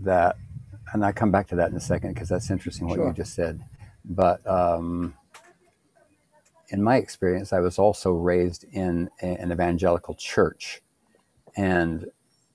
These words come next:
Speaker 1: I don't know if this is true of all churches, but in, in our church, um, there was a lot of, lot of singing, congregational singing, and everybody sang. It wasn't like, if you go to church today in New York City, it's weird.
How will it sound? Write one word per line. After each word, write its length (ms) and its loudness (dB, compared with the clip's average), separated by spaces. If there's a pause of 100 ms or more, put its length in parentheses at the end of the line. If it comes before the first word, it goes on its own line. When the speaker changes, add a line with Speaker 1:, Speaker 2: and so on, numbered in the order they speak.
(440)
Speaker 1:
I 120 2
don't 160 2
know 180 4
if 80 -6
this 220 -4
is 60 -12
true 140 2
of 100 0 (100)
all 240 8
churches, 560 -6
but 120 0
in, 200 -2
in 160 -2
our 260 2
church, 720 -6 (800)
um, 380 0 (800)
there 180 0
was 260 -4 (260)
a 60 -6
lot 180 6
of, 200 -2 (280)
lot 180 6
of 60 0
singing, 360 -4
congregational 580 2
singing, 420 -4 (240)
and 140 -2
everybody 500 4
sang. 380 -6
It 80 -8
wasn't 260 4
like, 200 0
if 160 -4
you 40 4
go 100 8
to 100 4
church 360 -2
today 240 4
in 100 4
New 60 2
York 200 -2
City, 180 2
it's 160 -4
weird. 480 2